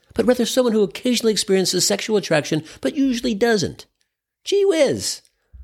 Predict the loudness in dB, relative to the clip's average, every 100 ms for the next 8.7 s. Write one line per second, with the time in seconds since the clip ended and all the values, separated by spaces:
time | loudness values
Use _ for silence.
0 | 0 2 2 -2 -6 -4 -2 -2 0 -2
1 | 0 2 2 4 0 0 0 2 2 0
2 | -2 0 -2 -4 -4 -4 -4 -4 -8 _
3 | _ -2 0 2 -2 -6 -2 0 2 2
4 | 2 2 2 2 0 -6 -8 -6 0 0
5 | 0 0 2 2 0 0 0 0 -4 -4
6 | -6 -6 -12 _ _ _ _ -4 0 0
7 | -2 -8 -10 -6 -4 -4 -6 -6 -4 0
8 | 2 2 2 2 4 4 0